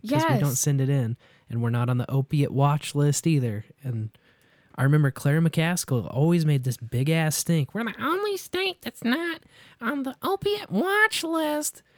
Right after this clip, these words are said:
Speaker 1: It's so dangerous now." And we were like, "Fuck no, we don't wanna be on the, uh, opiate watch list. We don't wanna federally tra-, be tracked just 'cause we got prescribed opiates." You know, when I broke my ankle, I was prescribed opiates.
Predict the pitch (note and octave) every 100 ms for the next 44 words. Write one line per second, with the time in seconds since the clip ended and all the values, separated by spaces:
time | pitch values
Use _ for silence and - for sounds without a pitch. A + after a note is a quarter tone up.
0 | _ - E4 - G#4 G#4+ C#4 - G4+ A4
1 | A#4+ A4 F4+ E4 E4 F4+ F4 F4 F#4 G#4+
2 | A4 A4+ A4+ A4 G#4 F#4 G#4 G#4 _ _
3 | _ _ C#3 C3+ D3+ D#3+ E3 E3+ - -
4 | - - B3+ C4 A#3 B3 G#3+ B3+ C#4 A#3
5 | G3 E3 D3 C3+ - C3 A#2+ A#2 - _
6 | _ _ - B2+ B2 G#2 A#2 A2+ - A#2+
7 | G#2 G#2 - _ _ _ _ D#3+ F#3+ G#3+
8 | G#3+ - D#3 D#3+ D#3+ D3+ - - A#2 -
9 | C3 - B2+ - A#2+ B2 D3 - C#3+ C#3
10 | - C#3 C3+ B2+ A#2 - _ C#3+ C#3+ D3
11 | E3 - D3+ E3 C#3+ F#3 G3 C3 A2 -
12 | - B2 C#3 D#3+ F#3 F#3+ A3 G#3+ G3+ A3
13 | G#3 F#3 F3+ D#3+ D3 - E3+ D3 D3 C#3
14 | B2+ A2+ -